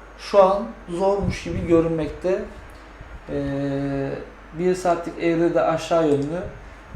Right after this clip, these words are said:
Kırk beş dakikalıkta ise yine aşağı yönlü.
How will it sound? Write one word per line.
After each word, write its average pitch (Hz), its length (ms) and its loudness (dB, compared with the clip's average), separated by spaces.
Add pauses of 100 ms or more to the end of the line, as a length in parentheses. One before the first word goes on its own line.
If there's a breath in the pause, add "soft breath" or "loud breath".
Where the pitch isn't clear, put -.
(120)
Kırk 196 220 -4
beş 220 240 0
dakikalıkta 208 560 0
ise 208 240 0
yine 202 280 2
aşağı 165 440 4
yönlü. 147 400 2